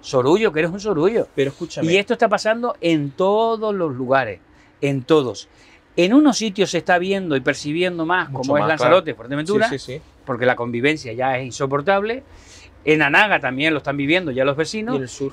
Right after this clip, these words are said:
Speaker 1: Y en el resto de la isla también.
Speaker 2: Sí, sí.
Speaker 1: Lo que pasa es que no está demostrado. Esto lo vivió hace muchos años y nadie tomó decisiones el Puerto La Cruz. Porque los que nacen en el Puerto La Cruz, la inmensa mayoría vive fuera del puerto.
Speaker 2: Sí, sí.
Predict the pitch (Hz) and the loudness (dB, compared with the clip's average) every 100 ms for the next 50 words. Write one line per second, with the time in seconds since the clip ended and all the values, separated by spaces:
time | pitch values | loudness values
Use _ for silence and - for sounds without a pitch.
0 | - 190 175 156 135 170 233 240 214 208 | -6 0 2 0 0 -2 -2 0 2 2
1 | 254 226 147 214 285 269 151 170 196 156 | -2 -2 -2 0 -2 -2 -2 2 2 2
2 | 139 151 160 247 185 139 180 196 208 320 | -4 -4 -4 -4 -4 -2 -4 -2 -2 -2
3 | 311 - - - 147 143 123 135 127 - | -6 -18 -20 -6 -2 -2 0 0 0 0
4 | 190 269 254 180 147 175 208 180 156 233 | -4 0 0 0 2 2 2 0 2 2
5 | 226 220 214 147 131 156 180 185 190 196 | 0 -2 -2 -2 -2 -2 -2 0 0 0
6 | 185 175 214 240 277 - - - 135 123 | -2 -2 0 0 -2 -8 -20 -8 -4 0
7 | 147 160 233 160 240 370 - 104 196 - | 0 2 2 2 0 0 -8 -20 -20 -20
8 | - _ _ - - 156 139 147 - - | -20 _ _ -20 -4 -2 2 0 0 -4
9 | 131 131 143 - 302 262 151 185 190 180 | -2 -2 -2 0 2 2 2 0 2 2
10 | 160 220 202 139 127 139 196 254 254 226 | 2 0 2 2 0 -4 -4 -2 -2 -2
11 | 175 214 208 196 254 - 175 226 240 123 | -2 -2 -2 2 2 4 4 6 4 4
12 | 185 294 - 107 131 113 - | 2 2 -2 -8 -8 -12 -16